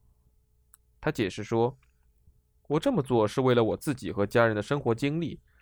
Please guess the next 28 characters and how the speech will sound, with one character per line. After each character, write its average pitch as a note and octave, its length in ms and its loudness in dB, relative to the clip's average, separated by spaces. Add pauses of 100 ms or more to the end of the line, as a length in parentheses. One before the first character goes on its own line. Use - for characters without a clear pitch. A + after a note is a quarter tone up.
(320)
这 B2+ 120 0
是 A#2+ 120 -2
了 A2 200 6
解 B2 160 0
和 B2 140 0
体 A#2 160 -4
验 G#2 100 2
不 A#2+ 140 -4
同 A#2 160 -4
文 G2+ 160 -4
化 B2 160 4
的 G2+ 80 0
机 A#2+ 220 -4
会。 A#2+ 240 -2 (480)
我 A2+ 80 0
们 A#2+ 100 -2
享 G2+ 160 0
受 A#2 100 -2
这 A#2 140 2
个 G#2+ 100 2
过 A#2 200 0
程 G2+ 120 -6
中 A#2+ 140 -4
的 A#2 100 0
每 G#2 160 -4
一 F#2 120 -8
分 A#2+ 180 -2
钟。 D3 180 -2